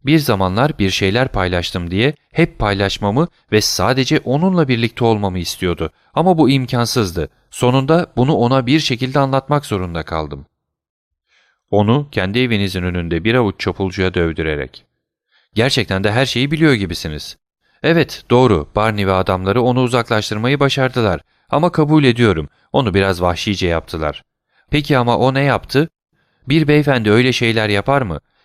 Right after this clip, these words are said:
Kendi hikayesini anlattığı bir kitap yazdı. Tabii bu durumda ben kurt oluyordum, o da kuzu. Her şeyi kağıda döktü. Evet, isimler farklıydı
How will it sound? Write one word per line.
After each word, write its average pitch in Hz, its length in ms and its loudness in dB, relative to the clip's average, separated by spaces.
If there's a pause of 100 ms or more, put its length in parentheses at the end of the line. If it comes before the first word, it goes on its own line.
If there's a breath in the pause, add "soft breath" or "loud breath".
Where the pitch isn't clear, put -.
Kendi 147 320 -2
hikayesini 117 540 0
anlattığı 120 520 0
bir 123 140 -2
kitap 113 360 -4
yazdı. 78 420 -6 (380 soft breath)
Tabii 110 300 0
bu 113 120 2
durumda 104 540 0 (120)
ben 113 200 -4
kurt 113 320 -2
oluyordum, 80 560 -6 (100)
o 98 160 0
da 101 80 2
kuzu. 87 380 -6 (440)
Her 143 180 0
şeyi 147 240 0
kağıda 123 360 0
döktü. 80 360 -4 (240)
Evet, 107 360 -2 (180)
isimler 104 420 -2
farklıydı 104 580 -2